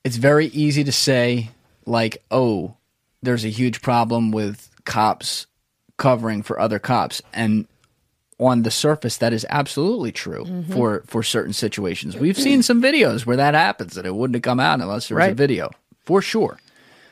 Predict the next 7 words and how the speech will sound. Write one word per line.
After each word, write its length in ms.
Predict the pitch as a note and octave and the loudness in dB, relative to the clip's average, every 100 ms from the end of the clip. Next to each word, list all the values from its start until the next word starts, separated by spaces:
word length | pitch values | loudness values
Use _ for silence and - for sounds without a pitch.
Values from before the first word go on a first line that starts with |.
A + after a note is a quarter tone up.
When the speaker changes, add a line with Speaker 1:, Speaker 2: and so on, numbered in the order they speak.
| _ _ | _ _
Speaker 1:
But 300 | A#2 C3+ G#2+ | 2 2 4
then 200 | C#3 F#3 | 2 4
there's 240 | F#3+ D#3+ C3 | 4 2 0
also 760 | - C#3 C3 - B2 A#2 A2+ A2+ _ _ _ _ _ | 0 0 2 2 2 2 0 -4 _ _ _ _ _
the 80 | B2 | -2
situations 880 | - D3 - B2+ B2 A#2+ B2 A2+ A2 | 2 0 2 2 2 2 2 0 0
where 260 | A#2+ A#2 | 0 0